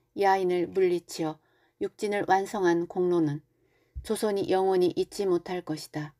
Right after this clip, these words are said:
그때에도 좀것들은 김종서의 공을 시기하여 여러 가지로 육진 개척이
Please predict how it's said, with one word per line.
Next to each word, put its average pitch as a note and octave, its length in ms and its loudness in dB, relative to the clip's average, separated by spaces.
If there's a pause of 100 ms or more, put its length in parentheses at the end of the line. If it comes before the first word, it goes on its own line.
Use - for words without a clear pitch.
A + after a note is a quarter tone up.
(440)
그때에도 G3+ 640 2
좀것들은 E3+ 800 -2 (420)
김종서의 G3 680 -2
공을 F3+ 340 2
시기하여 D#3 580 -6 (500)
여러 G3 240 2
가지로 F3+ 560 0
육진 G3+ 400 -2
개척이 E3+ 580 -2